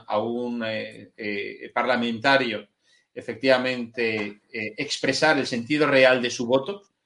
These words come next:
es muy propio, como digo, de regímenes autoritarios, que es lo que estamos hablando desde hace tiempo, que Sánchez anda metido, ¿no? Lo, lo cual, bueno, pues es, mm, inquietante, es casi de, de, de película de, de miedo,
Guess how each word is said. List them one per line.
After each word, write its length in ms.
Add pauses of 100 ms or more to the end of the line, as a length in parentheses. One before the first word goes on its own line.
(400)
es 460
muy 340
propio, 420
como 160
digo, 320
de 380
regímenes 420
autoritarios, 840
que 140
es 160
lo 160
que 380
estamos 420
hablando 280
desde 120
hace 120
tiempo, 440 (380)
que 120
Sánchez 800
anda 240
metido, 420
¿no? 200 (400)
Lo, 500 (100)
lo 220
cual, 340
bueno, 220
pues 180
es, 400
mm, 300 (360)
inquietante, 720 (400)
es 180
casi 240
de, 220
de, 140
de 100
película 420
de, 340
de 100
miedo, 440